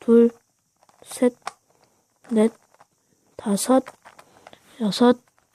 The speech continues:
일곱, 여덟 하시면은 하얀색 면은 그대로 있고 첫 번째 면도 그대로 있고 두 개가 내려와요. 그럼 이제 왼쪽을 한 번 더 합니다. 하나, 둘, 셋, 넷,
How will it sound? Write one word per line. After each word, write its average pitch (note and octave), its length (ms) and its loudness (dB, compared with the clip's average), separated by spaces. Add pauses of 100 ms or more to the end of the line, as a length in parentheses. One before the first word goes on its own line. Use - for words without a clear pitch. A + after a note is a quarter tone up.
(340)
일곱, B3 440 0 (760)
여덟 G3 460 2
하시면은 C#4+ 580 2 (460)
하얀색 E4+ 360 2
면은 B3 300 6
그대로 A3+ 340 4
있고 D#4 360 2 (580)
첫 D4 120 -8
번째 D#4 220 0
면도 A#3+ 260 6
그대로 G#3+ 420 2
있고 F4 420 2 (280)
두 - 140 -8
개가 A#3+ 180 6
내려와요. A3+ 560 6 (540)
그럼 A3 200 -2
이제 G3+ 120 4
왼쪽을 C4 340 6
한 E4+ 140 4
번 E4 120 8
더 G#3+ 120 2
합니다. G3+ 420 2 (640)
하나, C4+ 400 2 (520)
둘, C4 400 2 (260)
셋, - 400 0 (540)
넷, B3+ 260 2